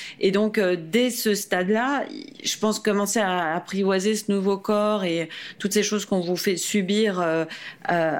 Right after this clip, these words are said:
avec cet accompagnement socio-esthétique. Moi, je pense que, et c'est pas juste, euh, la chimio et le fait que la chimio, bah, ça fait tomber les cheveux, les sourcils, et que ça rend la peau sèche et c'est, et, et du coup, voilà,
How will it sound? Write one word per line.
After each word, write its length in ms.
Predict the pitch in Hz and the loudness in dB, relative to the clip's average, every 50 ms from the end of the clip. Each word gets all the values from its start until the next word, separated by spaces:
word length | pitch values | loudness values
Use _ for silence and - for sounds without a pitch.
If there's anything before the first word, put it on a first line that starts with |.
| - - | -2 -2
avec 260 | 156 175 180 185 185 | 0 0 0 0 0
cet 180 | - 196 190 | -2 -2 -2
accompagnement 720 | 196 185 - 190 185 190 185 180 185 185 185 196 196 202 202 | -2 -2 0 -2 0 0 0 0 0 0 0 0 0 0 -2
socio-esthétique. 840 | 190 - 196 190 190 - 190 185 185 - - 190 185 - 262 262 - | -2 0 -2 -2 0 0 0 0 0 -2 -4 -4 -2 -2 -4 -2 0
Moi, 100 | 196 190 | -2 -4
je 60 | - | -2
pense 140 | - 202 - | -2 -4 -2
que, 80 | - 190 185 - - - - - - | -2 -4 -4 -6 -14 -16 -16 -6 -2
et 80 | - | -2
c'est 200 | 202 190 214 214 220 | 2 2 2 2 2
pas 140 | 220 214 214 | 0 0 2
juste, 340 | 190 233 254 247 247 - | 2 2 0 0 0 0
euh, 340 | 220 190 175 160 160 156 - - - - - - - - - - - - - | 0 2 2 0 0 -2 -4 -6 -10 -14 -14 -14 -20 -14 -12 -12 -12 -6 -2
la 280 | - 185 185 190 190 | 0 2 4 2 2
chimio 500 | 185 - 196 202 196 196 202 220 233 233 | 0 0 0 2 2 4 4 4 4 2
et 60 | 214 180 | 2 2
le 120 | 180 180 | 2 0
fait 240 | 175 - 202 202 202 | 0 0 -2 0 0
que 80 | - | 0
la 120 | 180 151 170 | 0 0 0
chimio, 320 | 160 180 185 185 202 214 | 0 0 0 2 2 2
bah, 120 | 196 165 156 | 0 0 -2
ça 140 | - 180 | -4 -4
fait 80 | - - | -4 -2
tomber 220 | - 170 170 170 | -2 0 2 2
les 80 | 170 175 | 2 0
cheveux, 160 | 165 - 196 175 | 0 0 0 0
les 80 | 170 | 0
sourcils, 400 | 165 - 165 - - - 196 190 | -2 -4 -6 -4 -2 0 0 0
et 40 | 185 | 0
que 60 | 185 | 0
ça 100 | - 156 | -2 0
rend 200 | 151 165 165 165 | 0 0 0 2
la 140 | 170 156 151 | 0 0 -2
peau 160 | 156 - 160 | 0 -2 -2
sèche 440 | 156 - - 180 175 180 180 175 - | -2 0 0 0 2 2 0 0 -2
et 120 | 165 160 | -2 -4
c'est, 200 | 156 - - - 160 | -4 -6 -8 -6 -6
et, 500 | - - 160 156 135 139 - - - 165 | -2 -2 -2 0 0 -2 -4 -2 -2 -2
et 20 | |
du 180 | 151 151 160 160 | 0 -2 -4 0
coup, 200 | 160 196 190 170 | 2 0 0 2
voilà, 260 | - 170 185 160 127 | 2 0 0 0 -2